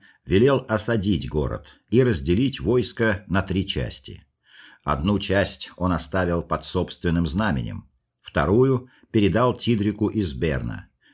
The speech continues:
третью маркграфу Роденгейру. После этого осада Пальтескии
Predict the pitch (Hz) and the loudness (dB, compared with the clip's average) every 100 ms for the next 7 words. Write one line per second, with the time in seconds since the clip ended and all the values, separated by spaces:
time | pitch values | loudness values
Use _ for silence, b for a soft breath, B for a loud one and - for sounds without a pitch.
0 | b 80 95 123 - 127 127 - - 87 | b 2 2 2 0 0 -2 -6 -4 -2
1 | 73 62 67 92 95 - 101 85 90 87 | -2 -4 -2 -2 0 0 -2 0 0 0
2 | 85 69 65 55 50 _ _ _ b b | 0 -2 -4 -6 -14 _ _ _ b b
3 | b b _ _ - 135 139 98 123 113 | b b _ _ 0 0 2 2 4 2
4 | 113 110 90 - 98 90 82 71 69 69 | 2 0 -2 -2 0 0 -2 -2 -2 0
5 | 113 - - 104 101 | -2 -2 -2 -2 -2